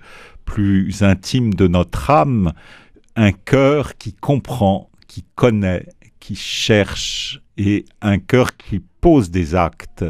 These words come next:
c'est-à-dire, euh, il y a comme une sorte de double relation dans le cœur,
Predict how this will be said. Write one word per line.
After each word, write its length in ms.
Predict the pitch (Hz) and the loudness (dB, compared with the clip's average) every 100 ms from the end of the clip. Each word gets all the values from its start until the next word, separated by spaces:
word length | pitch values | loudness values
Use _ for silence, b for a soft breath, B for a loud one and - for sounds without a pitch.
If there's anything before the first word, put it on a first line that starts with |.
| - | -8
c'est-à-dire, 880 | - - 95 107 101 147 139 - 98 | -12 -8 0 0 2 0 0 0 0
euh, 100 | 90 B B B B _ | 0 B B B B _
il 300 | 110 101 98 | -4 -4 0
y 60 | 120 | 2
a 340 | 131 113 101 76 131 | 4 4 2 -2 -6
comme 200 | - 104 | -2 0
une 100 | 107 | 2
sorte 320 | 95 - - 107 | 0 -2 0 -2
de 200 | 85 95 | 0 0
double 500 | 78 160 139 107 98 | 4 2 2 0 2
relation 840 | 92 82 92 92 - - 147 165 | 2 2 2 2 0 -4 -2 -2
dans 340 | 113 90 85 | -2 -2 0
le 160 | 82 82 | -2 -4
cœur, 760 | - - 104 117 156 135 143 | -4 0 2 2 0 -2 -4